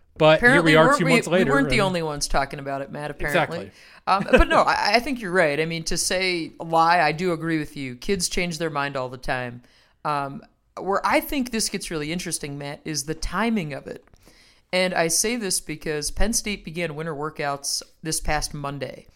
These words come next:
Speaker 2: right? So we're recording this Thursday morning. So they're working out Monday, Wednesday, Friday in the afternoon as a team in Holuba Hall. So to me,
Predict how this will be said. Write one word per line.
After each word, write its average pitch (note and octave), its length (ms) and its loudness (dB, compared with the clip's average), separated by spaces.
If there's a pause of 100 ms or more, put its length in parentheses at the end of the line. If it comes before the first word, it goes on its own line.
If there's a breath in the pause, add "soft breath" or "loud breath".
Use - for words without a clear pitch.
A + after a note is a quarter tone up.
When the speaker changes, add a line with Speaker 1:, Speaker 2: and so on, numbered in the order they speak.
(140)
Speaker 2:
right? C#3+ 180 -6
So D3 140 -8
we're D3+ 140 -6
recording D3 480 -6
this C#3 180 -6
Thursday D3 380 -6
morning. C3+ 420 -8 (300 soft breath)
So D#3 240 -4
they're D3+ 120 -2
working E3 380 -6
out D3+ 340 -2
Monday, E3+ 360 -2
Wednesday, D#3 420 -6
Friday C#3 520 -2 (100)
in D#3+ 160 -4
the D3+ 100 -6
afternoon C#3+ 720 -10
as C#3+ 220 -4
a C#3 60 -10
team C#3 680 -10
in E3 200 -4
Holuba C#3+ 400 -8
Hall. - 360 -8 (540 soft breath)
So E3+ 680 0
to E3 140 -2
me, E3 720 0